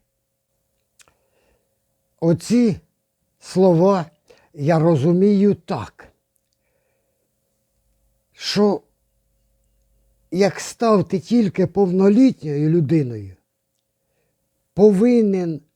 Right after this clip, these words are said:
думати про себе сам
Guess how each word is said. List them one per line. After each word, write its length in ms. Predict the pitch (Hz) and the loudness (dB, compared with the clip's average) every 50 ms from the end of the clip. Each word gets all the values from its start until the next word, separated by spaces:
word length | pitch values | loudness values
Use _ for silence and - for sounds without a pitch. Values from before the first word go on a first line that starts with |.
| _ _ _ | _ _ _
думати 840 | - 135 131 123 123 147 208 226 226 226 208 190 180 165 170 185 180 | -12 -10 -10 -6 -4 -2 0 0 0 0 -2 -2 -4 -6 -6 -8 -8
про 260 | 175 - 165 165 165 120 | -8 -8 -8 -8 -8 -8
себе 500 | - - - 180 185 170 135 156 156 156 | -8 -8 -8 -8 -8 -6 -6 -8 -8 -8
сам 500 | - - - - 151 139 120 107 98 | -10 -14 -16 -12 -12 -12 -12 -14 -16